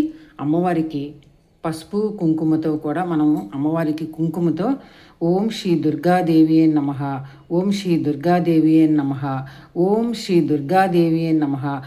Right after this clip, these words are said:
ఓం శ్రీ మాత్రే నమః. ఓం శ్రీ దుర్గాదేవియే నమః.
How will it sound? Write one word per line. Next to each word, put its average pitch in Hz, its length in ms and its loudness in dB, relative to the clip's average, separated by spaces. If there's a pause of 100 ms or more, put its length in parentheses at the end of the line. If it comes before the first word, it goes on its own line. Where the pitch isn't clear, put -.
(240)
ఓం 208 240 0
శ్రీ 185 240 -2
మాత్రే 151 540 0
నమః. 151 300 0 (460)
ఓం 202 220 0
శ్రీ 185 240 -2
దుర్గాదేవియే 165 1000 2
నమః. 143 340 0